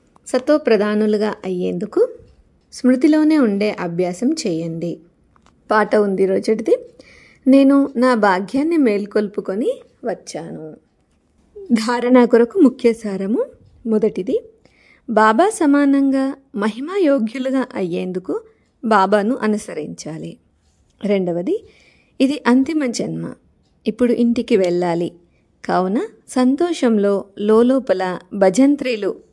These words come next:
మ్రోగుతూ ఉండాలి. కర్మభోగాన్ని కర్మయోగం ద్వారా, అనగా బాబా స్మృతితో సంతోషంగా సమాప్తం చేసుకోవాలి.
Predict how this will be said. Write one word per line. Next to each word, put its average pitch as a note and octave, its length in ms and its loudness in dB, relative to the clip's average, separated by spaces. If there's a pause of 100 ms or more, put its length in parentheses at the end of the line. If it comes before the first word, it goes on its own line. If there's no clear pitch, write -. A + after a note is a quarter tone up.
(140)
మ్రోగుతూ F#3+ 440 2
ఉండాలి. F#3+ 640 -8 (420)
కర్మభోగాన్ని C4 1120 2 (200)
కర్మయోగం G#3 760 2
ద్వారా, E3+ 340 0 (460)
అనగా A#3 300 -2 (200)
బాబా F#3+ 360 4
స్మృతితో A#3+ 720 -4 (400)
సంతోషంగా D#4 920 0 (160)
సమాప్తం G#3 720 -4
చేసుకోవాలి. - 840 -6